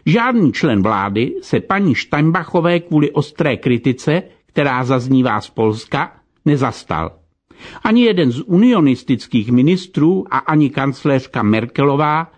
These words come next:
ji nepodpořili. Naopak ministr zahraničí Frank-Walter Steinmeier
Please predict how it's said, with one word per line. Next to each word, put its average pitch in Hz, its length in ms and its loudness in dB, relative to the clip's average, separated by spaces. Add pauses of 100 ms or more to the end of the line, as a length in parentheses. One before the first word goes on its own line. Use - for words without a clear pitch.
(140)
ji 175 100 2
nepodpořili. 101 840 0 (580)
Naopak 117 480 0
ministr 127 480 0
zahraničí 139 840 -2 (220)
Frank-Walter 131 720 -2
Steinmeier 131 800 0